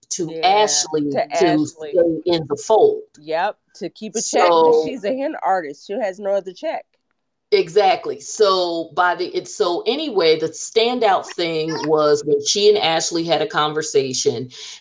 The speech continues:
Speaker 1: and she was saying, you know, "I don't cook, but I don't mind cleaning and whatever." So basically,
Speaker 2: Mm-hmm.
Speaker 1: um, everybody's gonna help with the kids 'cause,
Speaker 2: Yep.
Speaker 1: again, Ashley get 'em kids to anybody.
Speaker 2: Yeah, yeah,
Speaker 1: And
Speaker 2: always.
Speaker 1: the, and then the other piece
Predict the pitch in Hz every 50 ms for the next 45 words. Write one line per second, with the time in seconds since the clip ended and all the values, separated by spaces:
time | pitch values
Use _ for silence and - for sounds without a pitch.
0 | _ - - 160 160 156 156 156 147 147 147 143 - - - 180 180 170 156 160
1 | 160 - - 165 156 151 151 151 147 147 147 156 151 143 143 - - 165 170 165
2 | 147 143 139 - - 143 151 170 175 170 - - - - - 165 156 156 156 -
3 | - - 147 147 - - 151 147 147 147 151 147 143 143 151 143 143 139 139 139
4 | 143 143 - - - 175 165 165 165 160 160 156 156 156 151 143 139 139 143 151
5 | 147 147 147 143 143 147 - - - - 226 240 240 247 - - 196 - - 165
6 | 160 151 - - - 240 254 - - - - _ - 165 170 165 160 156 156 151
7 | 151 147 - 175 196 196 190 165 175 165 160 160 147 139 143 151 151 147 160 160
8 | 143 143 147 151 147 143 - - 180 160 147 143 143 - - 151 139 143 143 -
9 | - 160 143 143 139 139 139 - - _ - 151 151 160 - - - 156 147 156
10 | 160 147 143 143 143 - 180 170 160 156 - - 156 143 151 156 156 151 - 135
11 | 127 127 - - - - _ - - _ - 403 523 - - - - - - -
12 | 156 151 151 151 151 147 147 143 143 - _ - 151 165 160 160 160 151 - 165
13 | 165 160 151 175 170 165 156 151 151 - - 175 180 180 185 190 175 165 165 160
14 | 160 147 - _ _ - - 190 165 156 151 143 143 - - - -